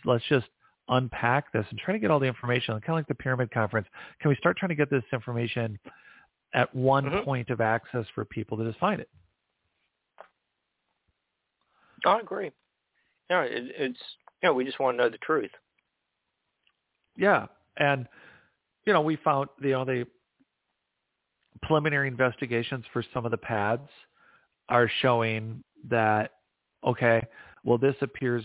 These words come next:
Speaker 1: to be a pad for, uh, maybe something to do with mining. And then recently I, I had a great fan send me some info about,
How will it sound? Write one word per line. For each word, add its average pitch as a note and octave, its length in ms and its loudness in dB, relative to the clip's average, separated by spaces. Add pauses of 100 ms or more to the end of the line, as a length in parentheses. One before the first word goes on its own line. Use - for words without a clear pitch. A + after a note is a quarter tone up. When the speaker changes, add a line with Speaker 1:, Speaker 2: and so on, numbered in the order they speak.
(100)
Speaker 1:
to B2 80 -4
be A2 480 -4 (640)
a G#2+ 140 0
pad G#2+ 400 0 (120)
for, G#2 460 2 (500)
uh, A2 320 0 (120)
maybe A2 360 0
something G#2 160 -2
to G2 40 -8
do A2 80 0
with G2 80 0
mining. A#2 640 -2 (680)
And B2 240 2
then A#2+ 580 2 (520)
recently B2+ 540 0
I, B2 240 -2
I - 20 -2
had A#2 140 0
a A2+ 40 -2
great A#2 340 -2 (120)
fan A#2 480 -2 (640)
send C3 160 2
me C3 180 -4
some A#2 140 -4
info A#2+ 580 0
about, A2 420 2